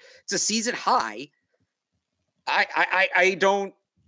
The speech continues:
I don't think there's, we'll see what he does next week. Look, maybe it's a delayed thing and Bill doesn't play him next week, but for right now, he's still got his playing time.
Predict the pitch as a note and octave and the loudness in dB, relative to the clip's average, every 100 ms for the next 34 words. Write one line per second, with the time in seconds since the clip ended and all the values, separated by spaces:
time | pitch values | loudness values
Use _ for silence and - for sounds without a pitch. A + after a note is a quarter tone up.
0 | _ F#3 A3 A#3+ A3 A3 - G3+ G#3 C4+ | _ -2 0 0 -2 -2 -2 0 2 2
1 | C4 B3+ C4 C#4+ C4 - B2+ F#3+ - E3 | 2 2 2 2 0 -2 -2 -2 0 0
2 | F3 F#3 F3+ D#3+ E3+ D3 F3+ F3+ G#3 G3+ | 0 0 -2 -4 -2 0 0 0 -2 -2
3 | C#3+ D#3 D#3 E3+ E3+ D#3 E3+ E3 F3+ - | 0 0 4 2 0 0 0 0 -2 -4
4 | C3+ A#2 - D#3 C3 - _ _ _ - | -8 -10 0 0 0 -8 _ _ _ 0
5 | E3+ G3+ G#3+ F#3 G3+ B3 B3 _ _ - | 4 4 2 0 0 -2 -8 _ _ -8
6 | F3+ - G#3 A3 G3+ - E3 G#3 A3+ A#3+ | -6 -2 0 0 0 0 0 0 0 0
7 | B3+ A3+ | -2 -6